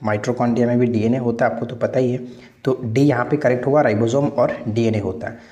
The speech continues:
माइटोकॉन्ड्रिया को विभिन्न अंगक इसलिए कहा जाता है क्योंकि इसमें राइबोसोम और डीएनए होते हैं। इसके बाद next प्रश्न आता है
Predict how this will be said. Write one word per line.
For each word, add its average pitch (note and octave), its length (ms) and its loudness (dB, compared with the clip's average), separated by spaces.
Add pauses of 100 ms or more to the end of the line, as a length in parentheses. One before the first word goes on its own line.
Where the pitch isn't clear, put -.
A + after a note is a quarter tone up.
(180)
माइटोकॉन्ड्रिया C#3+ 600 2
को E3+ 160 2
विभिन्न B2 280 2
अंगक B2 360 0
इसलिए D3+ 220 0
कहा C#3+ 160 0
जाता D3 240 2
है E3 40 2
क्योंकि B2+ 220 0
इसमें C#3 220 -2
राइबोसोम A#2+ 580 2
और - 280 0
डीएनए A2 340 2
होते - 320 -4
हैं। F2+ 140 -12 (1400)
इसके C3+ 200 -2
बाद D3+ 180 4
next C#3+ 240 0
प्रश्न D#3+ 240 2
आता C#3+ 200 0
है D#3+ 100 -4